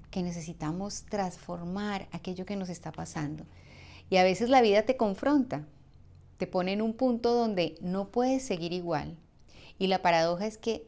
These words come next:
aún no sabes cómo hacerlo distinto y por eso se vuelve una crisis, un punto de inflexión, un momento que te desafía, que te confronta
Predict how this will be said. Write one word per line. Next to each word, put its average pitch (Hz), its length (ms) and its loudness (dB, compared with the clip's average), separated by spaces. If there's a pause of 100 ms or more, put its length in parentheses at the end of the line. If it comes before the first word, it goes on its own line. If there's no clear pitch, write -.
(100)
aún 175 360 -4
no 208 120 -6
sabes 214 400 -4
cómo 180 180 -4
hacerlo 196 280 -2
distinto 214 640 -2
y 185 100 -4
por 156 140 0
eso 156 140 -4
se 214 100 0
vuelve 160 240 2
una 165 180 -4
crisis, 240 500 -2 (120)
un 175 140 -4
punto 202 280 -4
de 233 60 2
inflexión, 226 720 -2 (400)
un 175 80 -4
momento 208 640 -4
que 202 140 0
te 190 140 -2
desafía, 165 760 0
que 175 100 -6
te 170 140 -10
confronta 214 720 -4